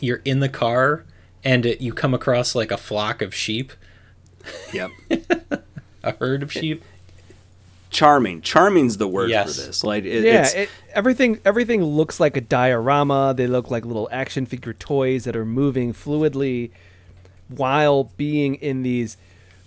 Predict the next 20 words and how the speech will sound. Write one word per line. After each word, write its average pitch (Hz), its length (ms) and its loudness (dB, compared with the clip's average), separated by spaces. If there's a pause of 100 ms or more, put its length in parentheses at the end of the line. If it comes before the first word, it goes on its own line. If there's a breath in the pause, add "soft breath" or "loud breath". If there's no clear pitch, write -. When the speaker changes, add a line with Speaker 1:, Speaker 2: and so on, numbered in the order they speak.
(200)
Speaker 3:
beautiful, 139 720 -2
beautiful 120 640 -4
landscapes. 107 1000 -8 (2000)
Like, 151 180 2
it, 165 240 -4
it's 165 120 0
just 240 120 0
like 233 120 0
if 175 80 -4
you 190 80 2
made 170 200 4
a 160 40 0
miniature 143 420 2
set - 420 -6 (460 soft breath)
on, 131 220 -2
like, 123 180 -2
the 123 60 -8
coast - 360 -4
of 110 80 -4
Ireland. 92 500 -10